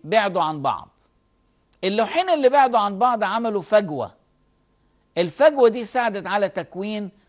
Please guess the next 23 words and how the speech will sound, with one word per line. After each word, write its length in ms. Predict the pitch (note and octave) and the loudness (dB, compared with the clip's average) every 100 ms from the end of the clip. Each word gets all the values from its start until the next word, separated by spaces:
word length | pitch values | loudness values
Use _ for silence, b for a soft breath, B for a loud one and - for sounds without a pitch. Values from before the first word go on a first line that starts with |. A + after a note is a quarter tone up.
| - | -14
ظواهر 540 | B2+ E3+ F#3+ G#3+ F#3 D#3+ | -2 2 4 4 2 -2
جيولوجية 560 | C#3 D#3 D3 E3 F3+ | -4 -6 -6 -4 -2
عديدة. 340 | C#3+ C#3+ C3+ A2+ | -4 -6 -8 -10
عشان 220 | B2+ D#3+ | -12 -8
كده 220 | C4+ C#4 | 0 2
بنقول 400 | A#3+ G#3 A3+ E3 - _ _ _ _ _ _ _ - | 2 0 -2 -2 -6 _ _ _ _ _ _ _ -8
إن 340 | F#3 C3+ F2+ - _ _ _ | -8 -8 -14 -18 _ _ _
الحركات 960 | E3+ - F3+ F3+ F#3+ B3 A#3+ C#3 - - - _ _ - | -4 -2 0 2 2 4 6 4 -2 -20 -20 _ _ -12
الخاصة 540 | D3 G3 G3+ D3+ D#3+ | -4 4 4 2 -6
بالألواح 520 | D3 D3 E3+ G3+ A#3 | -6 -4 0 2 2
التكتونية 840 | A#3+ - G#3 G#3 G3 A#3 B3 C4 C#4 _ _ _ _ | 0 -8 -8 -6 -4 -2 -2 -2 -6 _ _ _ _
ساعدت 480 | - C#4+ C#4+ B3 A3 | 2 4 4 2 0
على 240 | G#3+ A#3 | 4 4
ظهور 400 | G3+ E3 G3 A#3+ | 4 0 2 2
العديد 520 | G#3 D#3+ E3+ F#3+ A3 E3 | 2 -2 -4 -4 -6 -6
من 220 | G3+ F#3+ | -6 -6
الظواهر 520 | D3+ D#3 F3 G3 D#3+ | -4 0 2 2 0
الجيولوجية 760 | C#3+ C#3+ D3+ C#3 F3+ F3 E3+ - b b | -8 -8 -10 -6 -4 -2 -2 -6 b b
زي 260 | C3+ G3 F#3+ | -4 -2 -2
ما 160 | E3 | -6
هنشوفها 340 | G3+ - D#3+ D3+ | -8 -8 -8 -8
دلوقتي 360 | D3 E3 - | -4 -4 -4
بالتفصيل. 540 | C#3 - B2+ - - | -10 -12 -16 -16 -20